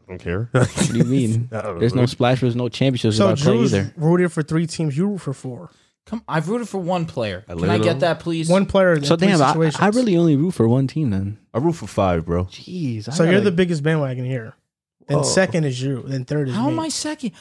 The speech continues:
Speaker 4: I root for one player.
Speaker 1: Well, he's, well, it's different 'cause he's die harding for those three teams. I didn't. I don't die hard for Memphis. Like, if they lose, it's life.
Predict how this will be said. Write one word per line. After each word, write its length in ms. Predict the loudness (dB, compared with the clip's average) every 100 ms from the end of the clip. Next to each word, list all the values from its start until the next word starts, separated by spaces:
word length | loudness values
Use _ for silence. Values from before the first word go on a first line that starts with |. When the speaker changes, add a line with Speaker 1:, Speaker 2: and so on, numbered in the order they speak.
| _
Speaker 4:
I 80 | -2
root 220 | 0 -2
for 240 | 0 0
one 500 | 0 0 2 2 0 -4
player. 540 | -6 0 2 4 4
Speaker 1:
Well, 140 | 4 4
he's, 180 | 2
well, 180 | 4 4
it's 180 | 4 4
different 300 | 2 2 0
'cause 80 | 0
he's 160 | 0 2
die 300 | 2 4 4
harding 400 | 4 2 2 -2
for 120 | -2
those 200 | 0 0
three 200 | -2 -2
teams. 340 | 0 0 -2
I 140 | -2 -2
didn't. 180 | 0 -2
I 80 | -2
don't 200 | -2 0
die 220 | 4 6
hard 220 | 4 2
for 120 | -2
Memphis. 440 | -2 -2 -2 -10 -20 _ _ -10
Like, 160 | -8 -4
if 80 | 0
they 120 | 2
lose, 320 | 4 2 2
it's 220 | -2 -4
life. 480 | -2 -2 -2 -6